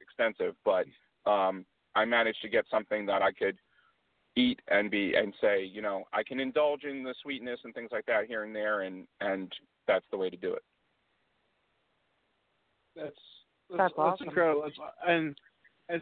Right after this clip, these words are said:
Speaker 2: soon as you mentioned the pumpkin spice, I had to bring up, uh,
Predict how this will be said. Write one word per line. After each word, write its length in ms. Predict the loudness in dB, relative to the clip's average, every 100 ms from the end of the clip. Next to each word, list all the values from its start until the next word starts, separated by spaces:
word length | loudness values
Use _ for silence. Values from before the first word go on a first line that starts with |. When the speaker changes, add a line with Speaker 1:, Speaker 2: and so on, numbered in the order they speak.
| -4
Speaker 2:
soon 180 | -4 -2
as 140 | -4
you 100 | -6
mentioned 400 | -8 -8 -6 -8
the 60 | -8
pumpkin 400 | -8 -8 -6 -10
spice, 400 | -8 -4 -2 -4 -10 -20 _ _ _ -4
I 80 |
had 200 | 2 2
to 80 | 2
bring 260 | 0 -2 -2
up, 200 | -6 -4
uh, 420 | -4 -2 -2 -6